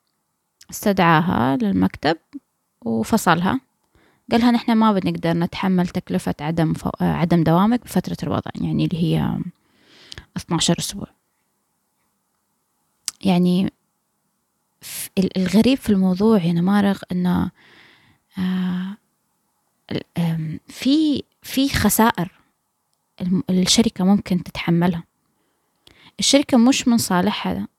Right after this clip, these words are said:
إنها تو-، إنها تفنش أساسًا بش-، بالشكل هذا الفجائي، لأنه، لأنه في عواقب بعد التفنيش. في أشخاص ثانيين بيحتاجون تدريب، آم، بيحتاجون، آم، يعني حتى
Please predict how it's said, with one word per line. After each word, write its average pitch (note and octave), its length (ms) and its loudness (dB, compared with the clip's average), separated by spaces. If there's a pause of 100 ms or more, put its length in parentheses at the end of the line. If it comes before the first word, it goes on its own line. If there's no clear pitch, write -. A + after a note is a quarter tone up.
إنها F3+ 260 -4 (160)
تو-، - 200 -8
إنها F3+ 280 2
تفنش F3+ 540 0
أساسًا - 640 -4
بش-، - 520 -4
بالشكل - 460 0
هذا E3+ 260 0
الفجائي، D#3+ 540 -2
لأنه، F#3+ 360 2 (440)
لأنه G3+ 180 2
في D4 160 4
عواقب G#3+ 520 4
بعد D3 160 -6
التفنيش. - 680 -12 (600)
في - 380 2
أشخاص - 380 -2
ثانيين F#3 380 0
بيحتاجون E3+ 480 -2
تدريب، F#3+ 680 2 (460)
آم، D#3 360 -6
بيحتاجون، D#3+ 840 -2
آم، D3+ 500 -2 (500)
يعني F3 160 -6
حتى A#3+ 380 2